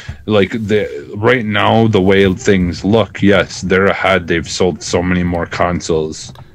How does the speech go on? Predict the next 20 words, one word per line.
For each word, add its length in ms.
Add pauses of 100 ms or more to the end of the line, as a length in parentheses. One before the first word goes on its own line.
(600)
But 280 (160)
I 100
think 360
if 420
you, 600 (1500)
if 220
you, 180 (380)
you, 580 (1800)
I 800
don't 160
know, 240 (100)
like, 200 (360)
there, 180
it 200
could 160
very 380
easily 800 (680)
make 260
a 60
big, 420